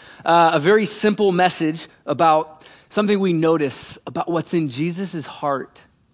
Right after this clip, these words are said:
something we notice about what is at the forefront i-, in, of his mind, and it is in his heart for, for us through the Palm Sunday message." But I thought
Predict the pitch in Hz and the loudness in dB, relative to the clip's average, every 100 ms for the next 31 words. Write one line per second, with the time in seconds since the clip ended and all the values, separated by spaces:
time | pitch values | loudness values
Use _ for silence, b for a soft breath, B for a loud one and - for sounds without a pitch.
0 | b b b - 165 185 165 156 165 165 | b b b -6 -2 0 2 2 0 0
1 | 143 143 135 - 143 147 139 135 139 135 | 2 2 0 -2 0 0 0 -4 -4 -8
2 | - 180 185 220 - 175 - - 165 160 | -2 -2 0 -2 -4 -10 -12 -6 -2 0
3 | 160 151 143 143 135 131 - _ B B | 0 -2 -4 -4 -4 -6 -12 _ B B
4 | B B - 147 147 143 135 123 196 175 | B B -4 0 2 0 -2 -4 -2 -2
5 | 151 - 160 147 131 - - 143 135 131 | -2 -4 0 0 -2 -10 -6 -2 -2 -2
6 | 127 123 - 156 - 151 135 - - - | -4 -8 -8 -8 -2 -2 -2 -4 -18 -20
7 | b b b 185 202 196 196 165 180 156 | b b b 0 0 2 0 2 0 -2
8 | 147 180 - 123 175 175 - 160 - 277 | 0 -2 -2 -6 0 0 2 -2 0 2
9 | 220 139 - 151 | 4 4 0 -10